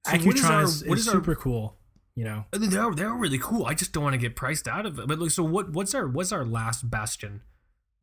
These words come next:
Speaker 1: of, of solace? What's, what's the last place that we know we can always rely on to never price us out? Do we
Speaker 2: Dude,
Speaker 1: have such a home?
Speaker 2: if, if something happens to, like,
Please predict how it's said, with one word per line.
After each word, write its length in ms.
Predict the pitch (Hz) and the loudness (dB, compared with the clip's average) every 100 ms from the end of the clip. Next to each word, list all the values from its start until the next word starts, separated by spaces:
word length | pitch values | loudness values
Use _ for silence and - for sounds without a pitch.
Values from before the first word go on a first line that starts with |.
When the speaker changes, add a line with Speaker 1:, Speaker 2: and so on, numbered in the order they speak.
| _ _ | _ _
Speaker 1:
of, 300 | 113 113 120 | -4 -2 -4
of 260 | 113 110 - | -6 -6 -6
solace? 800 | - - 127 110 104 - - - | -6 -4 -2 -2 -2 -6 -6 -2
What's, 340 | 127 151 - | 0 2 0
what's 260 | 139 165 - | 0 -2 -2
the 140 | 202 | -2
last 520 | 147 123 117 120 - - | 0 0 2 2 0 -2
place 260 | 117 110 | 0 0
that 120 | 120 113 | 0 2
we 100 | 135 | 4
know 260 | 117 139 | 4 2
we 140 | 131 120 | 0 0
can 160 | 127 | 2
always 240 | 117 113 113 | 2 2 0
rely 320 | 110 107 107 | -2 -4 -6
on 120 | 104 | -2
to 100 | 147 | 0
never 280 | 147 151 131 | 2 0 -2
price 260 | 123 110 113 | -2 -2 -4
us 140 | 113 | -8
out? 240 | - - - _ _ _ _ _ _ _ _ _ _ _ _ - | -12 -16 -20 _ _ _ _ _ _ _ _ _ _ _ _ 2
Do 120 | 202 | 6
we 100 | 180 | 8
Speaker 2:
Dude, 120 | 160 | 8
Speaker 1:
have 140 | 143 127 | 4 0
such 200 | 120 113 | -2 -2
a 60 | |
home? 260 | 104 98 101 - - - | -2 -4 -10 -20 -8 2
Speaker 2:
if, 400 | 180 175 - - | 2 2 -2 -10
if 220 | - 151 - | -4 -4 0
something 480 | - 180 180 196 | 4 4 6 4
happens 540 | 143 156 147 - 139 113 | 4 2 2 2 0 0
to, 120 | - | -2
like, 360 | 127 117 104 | 0 0 -2